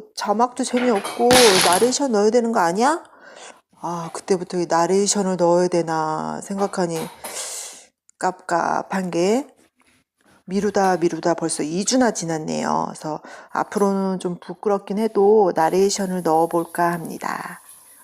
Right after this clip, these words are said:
자, 화면에 보시면 지금 연우가 밤을 맛있게 먹고 있는데요. 며칠 전에 아이들하고 산밤을 주스러 갔다 왔어요.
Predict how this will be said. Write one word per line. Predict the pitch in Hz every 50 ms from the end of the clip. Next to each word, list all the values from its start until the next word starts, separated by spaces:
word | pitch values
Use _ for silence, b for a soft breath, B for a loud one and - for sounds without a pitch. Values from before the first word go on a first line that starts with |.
| B - -
자, | - 190
화면에 | 180 214 254 254 269 277 277 262
보시면 | 269 - 180 - - 214 196 196 185 190 202 208 196 180 165
지금 | - - 185 170 190 185 185 185 185 180 180 180 180 175 175 - _ _ _ _ _ -
연우가 | - 160 160 165 180 170 - 175 165
밤을 | - - 160 165 175 175
맛있게 | 170 - - - - - - 190
먹고 | 151 151 - - 175
있는데요. | 170 160 165 170 170 180 202 240 269 262 226 B B B B B B B B
며칠 | 175 180 180 - - 262 233
전에 | 233 208 185 175 185 185 185
아이들하고 | 165 139 143 160 175 170 165 170 160 156 - - 156 156 156 170 165 165
산밤을 | 165 - - 269 294 285 - 285 277 285 277 254 233
주스러 | - - 180 - 185 175 165
갔다 | 165 143 - - 151
왔어요. | 139 147 - - 156 156 151 147 151 160 156 -